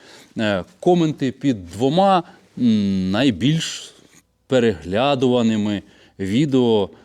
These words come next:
е, від інструкторів ножового бою. Та то наступного разу. Ну і щоб не пропустити це важливе відео, підпишіться на всі соціальні мережі.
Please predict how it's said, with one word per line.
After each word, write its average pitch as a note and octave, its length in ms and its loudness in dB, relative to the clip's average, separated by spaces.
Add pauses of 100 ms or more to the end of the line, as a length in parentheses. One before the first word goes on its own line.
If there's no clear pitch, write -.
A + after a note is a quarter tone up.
(200)
е, F2 240 -8
від G2 280 -4
інструкторів A#2 680 -2
ножового A2+ 540 2
бою. D#2+ 420 -6 (640)
Та A#2+ 120 -4
то F#3+ 220 2
наступного B2 500 -4
разу. D2 240 -12 (1120)
Ну E3+ 120 2
і D#3+ 40 0
щоб D3 220 2
не D3+ 80 4
пропустити D3+ 580 0
це G#2+ 160 -2
важливе F#2+ 460 -2
відео, E2 380 -8 (320)
підпишіться D3 680 -4
на G2 120 0
всі B2 200 -6
соціальні F#2 500 -6
мережі. C2+ 460 -16